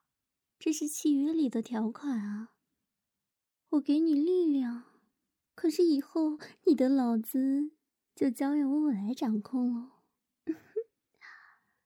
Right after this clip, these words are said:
要怪就怪你不听我的话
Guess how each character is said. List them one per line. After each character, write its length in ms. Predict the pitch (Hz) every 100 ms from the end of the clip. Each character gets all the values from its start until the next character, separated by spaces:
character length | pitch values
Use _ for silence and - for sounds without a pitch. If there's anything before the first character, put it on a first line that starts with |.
| _ _ _ _ _ _ _ _ _ _ _
要 280 | 339 311 294
怪 800 | 277 311 294 285 269 - - _ _
就 260 | - 285 233
怪 220 | 247 233
你 120 | 208
不 160 | 214 240
听 340 | - 311 302
我 60 | 220
的 120 | 220
话 460 | - - 311 285